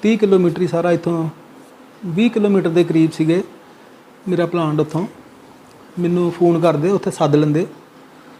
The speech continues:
ਤੇ ਮੈਂ ਉਹਨਾਂ ਨੂੰ ਦੱਸ ਦਿੰਦਾ ਕਿਹੜੇ ਪੈਰਾਮੀਟਰ ਦੇ ਨਾਲ ਆਪਾਂ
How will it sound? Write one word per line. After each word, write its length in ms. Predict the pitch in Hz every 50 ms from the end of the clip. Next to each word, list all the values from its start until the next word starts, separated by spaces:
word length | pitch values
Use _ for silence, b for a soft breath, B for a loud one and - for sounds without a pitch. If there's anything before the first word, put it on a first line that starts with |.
| - - - -
ਤੇ 80 | 175
ਮੈਂ 180 | 170 170 170 165
ਉਹਨਾਂ 160 | 165 170 170
ਨੂੰ 120 | 170 175 165
ਦੱਸ 200 | 175 165 151 156
ਦਿੰਦਾ 240 | 165 165 165 185 185
ਕਿਹੜੇ 400 | - - 190 190 196 220 226 220 220 - - -
ਪੈਰਾਮੀਟਰ 480 | 190 190 202 220 220 208 190 156 175
ਦੇ 140 | 170 175 180
ਨਾਲ 340 | 170 170 160 160 156 165 175 - -
ਆਪਾਂ 240 | 180 165 - - 175